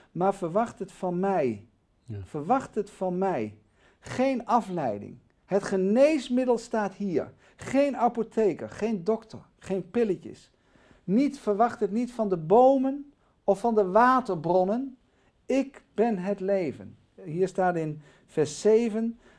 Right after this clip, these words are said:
Speaker 1: de zieke antwoordde hem, "Heere, ik heb geen mens om mij, zodra er beweging komt in het water, in het bad te werpen. En terwijl ik onderweg ben, daalt een ander voor mij af." Jezus zeide tot hem, "Sta op, neem uw matras op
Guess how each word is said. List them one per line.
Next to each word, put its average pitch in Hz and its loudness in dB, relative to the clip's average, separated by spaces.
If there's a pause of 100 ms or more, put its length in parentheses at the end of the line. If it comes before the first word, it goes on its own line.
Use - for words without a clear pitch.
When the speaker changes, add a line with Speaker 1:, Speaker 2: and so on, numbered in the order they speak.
Speaker 1:
de 139 -2
zieke 247 0
antwoordde 214 2
hem, 185 -2
"Heere, 214 4 (120)
ik 180 -2
heb 208 2
geen 170 -4
mens 285 0
om 208 -2
mij, 226 0 (200)
zodra 185 0
er 160 -2
beweging 226 2
komt 202 -4
in 185 -2
het 151 -6
water, 214 -2
in 196 -4
het 160 -4
bad 233 0
te 143 -6
werpen. 151 -4 (720)
En 180 0
terwijl 196 4
ik 208 4
onderweg 214 4
ben, 226 0
daalt 214 4
een 165 -2
ander 285 0
voor 269 0
mij 240 0
af." 139 0
Jezus 175 0
zeide 196 2
tot 190 -6
hem, 180 -6
"Sta - -4
op, 269 4 (160)
neem 165 -2
uw 139 -2
matras 190 -4
op 202 0